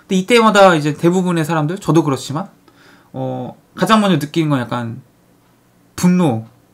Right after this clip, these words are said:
짜증 뭐 이런 게 되게 심하잖아요. 실망감도 되게 크고. 근데 그런 걸 한다고 해서 저절로 문제가 해결되지 않-, 않는다는 거죠.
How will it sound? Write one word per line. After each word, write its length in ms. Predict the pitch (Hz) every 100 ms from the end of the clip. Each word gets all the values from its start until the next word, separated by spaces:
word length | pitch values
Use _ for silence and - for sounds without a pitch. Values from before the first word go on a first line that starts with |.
| _ _
짜증 440 | 185 196 180 120 127
뭐 100 | 151
이런 140 | 180
게 140 | 139
되게 140 | 120 127
심하잖아요. 300 | - 170 117
실망감도 560 | - 247 240 196 139
되게 160 | 120 113
크고. 360 | - 160 160 190 _ _ _ - - - - _ _
근데 460 | - 220 214 - -
그런 520 | - 233 262 262 254 247
걸 140 | 240
한다고 300 | 262 269 214
해서 400 | 185 180 117 110
저절로 300 | - 202 214
문제가 260 | 160 165 165
해결되지 400 | 185 190 160 131
않-, 240 | 120 117 - -
않는다는 440 | 135 170 147 120 107
거죠. 220 | 107